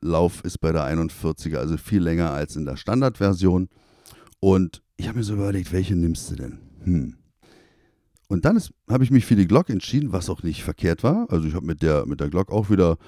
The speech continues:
also bei Kombi insgesamt dreihundertsechzig oder so gemacht. Also hervorragendes Ergebnis, hochzufrieden. Aber wenn, wenn du schießt und fünf Patronen oder beispielsweise auch bei der Präzisionsserie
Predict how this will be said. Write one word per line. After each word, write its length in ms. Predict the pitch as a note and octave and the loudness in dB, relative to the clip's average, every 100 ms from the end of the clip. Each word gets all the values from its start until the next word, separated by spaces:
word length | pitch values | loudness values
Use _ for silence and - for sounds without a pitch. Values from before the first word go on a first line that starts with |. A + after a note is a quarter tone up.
| - - - | -20 -20 -12
also 140 | E2+ D#2+ | -8 -6
bei 140 | D2 | -6
Kombi 300 | - A2 G#2+ | 0 0 2
insgesamt 480 | E2 - F2 E2+ D#2 | -2 -2 -2 -2 -4
dreihundertsechzig 640 | D2 D#2 D#2 C#3 - C3+ | -6 -4 0 0 0 -2
oder 180 | A2 G2+ | 2 4
so 160 | G2+ F#2 | 4 2
gemacht. 380 | F2 D#2+ E2+ | 0 -2 -6
Also 160 | E2+ D#2 | -6 -4
hervorragendes 640 | D#2 - E3 C#3+ G#2+ F#2+ | -4 0 2 4 4 0
Ergebnis, 580 | - E2 A2+ C#3 C3+ - _ _ _ _ _ - | -4 -2 -2 0 -2 -4 _ _ _ _ _ 2
hochzufrieden. 720 | A#2 C#3 - - G#2+ G#2 G2+ _ _ _ _ _ _ | 4 4 2 0 2 2 0 _ _ _ _ _ _
Aber 240 | - E2+ D#2+ | -6 -4 0
wenn, 240 | E2+ D#2 - _ _ | 0 0 -2 _ _
wenn 100 | E2+ | 2
du 100 | E2 | 2
schießt 500 | D2+ - A#3 G#3+ - | 2 2 4 4 4
und 120 | F2+ | -2
fünf 220 | - F3 - | 0 -2 0
Patronen 500 | G2 - D#3+ B3 B2+ | -2 2 4 6 6
oder 160 | E2+ | 4
beispielsweise 420 | D#2+ D#2+ D#2+ E2 | 2 0 0 0
auch 80 | D#2+ | 0
bei 100 | D2+ | -2
der 100 | D2+ | -4
Präzisionsserie 1040 | - - - D#2 A#2 A#3 - E2 D#2 C#2+ | -4 -6 -4 0 0 0 0 0 0 -4